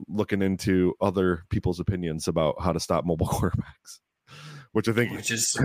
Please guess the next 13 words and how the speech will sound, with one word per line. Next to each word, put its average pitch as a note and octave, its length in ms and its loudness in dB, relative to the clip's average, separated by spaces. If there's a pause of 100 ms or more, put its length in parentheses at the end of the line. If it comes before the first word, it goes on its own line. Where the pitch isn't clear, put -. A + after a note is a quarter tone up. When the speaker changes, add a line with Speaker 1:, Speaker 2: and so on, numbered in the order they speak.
(240)
Speaker 1:
<laughs> - 320 -10
A B2 60 6
K A2+ 240 4
A - 20 6
Speaker 2:
smart. G#2+ 140 0
Speaker 1:
Calvin G#2+ 260 4
Shepard's G#2 380 0
gonna G2 140 2
have F2+ 140 4
a F2 60 2
say. C#2+ 320 0 (640)
Speaker 2:
Yeah. G2 180 2
Speaker 1:
'Cause, F2 380 0